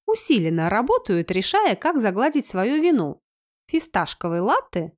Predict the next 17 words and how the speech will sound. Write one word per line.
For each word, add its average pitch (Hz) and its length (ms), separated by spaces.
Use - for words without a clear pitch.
сойдёт 180 540
за 370 160
извинение. 180 760
Только 226 240
купи 269 320
именно 208 240
в - 60
кафешке 220 520
возле 320 260
твоего 196 360
дома. 170 460
Больше 277 400
его 185 140
нигде 269 360
так - 220
не 175 100
готовят". 175 580